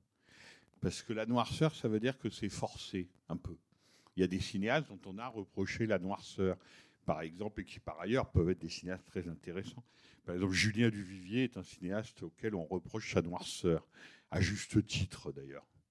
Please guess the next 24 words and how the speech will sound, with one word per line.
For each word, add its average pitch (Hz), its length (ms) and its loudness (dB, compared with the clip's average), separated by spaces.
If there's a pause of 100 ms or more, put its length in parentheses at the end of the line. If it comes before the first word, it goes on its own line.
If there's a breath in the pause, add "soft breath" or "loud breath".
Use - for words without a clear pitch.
(120)
la - 80 -16
plupart 80 400 -6
du 82 140 -12
temps. - 180 -12 (720 loud breath)
Euh, 87 360 -2 (100)
Mizoguchi, 127 640 0
je - 100 -2
ne - 20 -6
pense - 160 6
pas 170 160 2
qu'on 135 160 0
puisse 127 360 -4
lui 113 240 0
reprocher 110 580 -4
sa 110 160 -4
noirceur. 98 560 0 (500 soft breath)
Je - 140 -14
pense 131 220 4
que 120 120 0
c'est 120 160 -8
plutôt 139 320 0
un 135 80 8
cinéaste 120 640 -2
de, 101 400 0